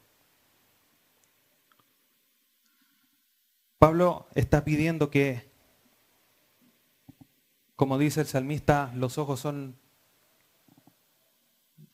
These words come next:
¿cómo? Se me olvidó. Los espejos del alma. Va más allá de lo interior, no solamente en la mente,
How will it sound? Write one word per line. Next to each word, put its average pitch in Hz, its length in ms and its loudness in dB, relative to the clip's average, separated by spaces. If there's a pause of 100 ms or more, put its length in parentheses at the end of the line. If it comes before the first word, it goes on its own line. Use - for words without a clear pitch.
¿cómo? 131 360 -8 (220)
Se - 100 -16
me 113 80 -6
olvidó. 107 280 -8 (420)
Los 117 100 0
espejos 127 340 -2
del 120 140 0
alma. 165 380 -6 (3250)
Va 131 240 2
más 160 240 0
allá 151 240 0
de 151 100 0
lo 139 100 -6
interior, 131 460 -2
no 123 200 -6
solamente 151 840 -2
en 131 120 0
la 123 120 0
mente, 135 480 -8